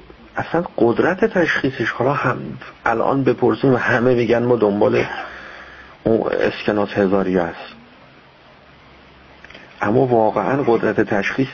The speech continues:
داری که بفهمی کی تو داره، کی رو داره؟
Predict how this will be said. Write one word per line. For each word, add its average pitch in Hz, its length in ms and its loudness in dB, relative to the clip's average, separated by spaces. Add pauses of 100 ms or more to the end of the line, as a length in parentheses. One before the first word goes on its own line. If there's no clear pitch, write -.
داری 127 380 -2 (640)
که - 140 -10
بفهمی 117 640 0
کی 120 640 0 (420)
تو 123 360 2
داره، 160 460 4
کی 156 240 2
رو 117 220 4
داره؟ 104 340 2